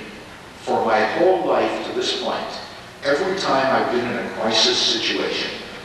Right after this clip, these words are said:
I have responded by lying and running away. I am tired of, of lying and running away. That's not the kind of person I want to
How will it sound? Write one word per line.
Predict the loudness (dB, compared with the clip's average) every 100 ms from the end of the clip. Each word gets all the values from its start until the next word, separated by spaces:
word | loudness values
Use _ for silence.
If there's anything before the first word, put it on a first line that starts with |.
| -14 -4
I | 0
have | 0 2
responded | 4 4 4 2 2 -2
by | 0 2 2
lying | 2 2 2 0 -4
and | -8 -6
running | -4 -4 -2
away. | 0 0 -2 -6 -10 -14 -16 -16 -16 -16 -16 -18 -16 -4
I | 2 4
am | 4 2 0
tired | -2 2 4 4 2
of, | 0 -2 -4 -4
of | -2
lying | 2 4 2 0 -2
and | -4
running | -4 -4 -4
away. | -2 -2 -4 -6 -12 -14 -16 -4
That's | -2 0 0
not | 0 2 0
the | -2
kind | -2 -2 -4
of | -6
person | -2 0 0 -2
I | -2 -2
want | -2 -2 -2
to | -6